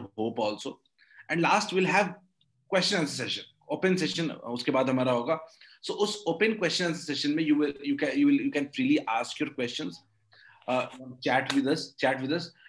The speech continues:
If not possible, then we'll also provide some extra time also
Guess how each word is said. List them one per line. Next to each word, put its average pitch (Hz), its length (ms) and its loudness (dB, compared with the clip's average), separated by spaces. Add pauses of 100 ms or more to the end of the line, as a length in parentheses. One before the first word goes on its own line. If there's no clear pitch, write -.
(100)
If 151 140 -4
not 147 340 4
possible, 156 400 2
then 147 160 2
we'll 131 160 4
also 135 240 -4
provide 135 300 -2
some 139 140 -6 (100)
extra - 340 -4
time 135 180 -4
also 127 500 -6